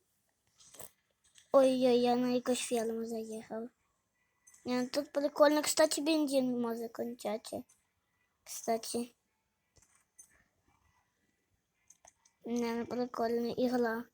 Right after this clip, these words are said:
О, можна чела якогось. Чо тут чел?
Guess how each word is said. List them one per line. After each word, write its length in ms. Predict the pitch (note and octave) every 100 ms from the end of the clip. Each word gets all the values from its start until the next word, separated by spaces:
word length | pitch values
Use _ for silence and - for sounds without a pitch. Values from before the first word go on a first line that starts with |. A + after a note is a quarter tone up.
| _ _ _ _ _ _ -
О, 160 | C4+
можна 360 | C4 B3+ C4+ C4
чела 320 | - C4+ A#3+
якогось. 800 | A#3 A3+ A3+ A3+ A#3 - - - _ _ _ _ _ _ -
Чо 300 | - A3 A3 _ -
тут 120 | A3 _ -
чел? 320 | - A3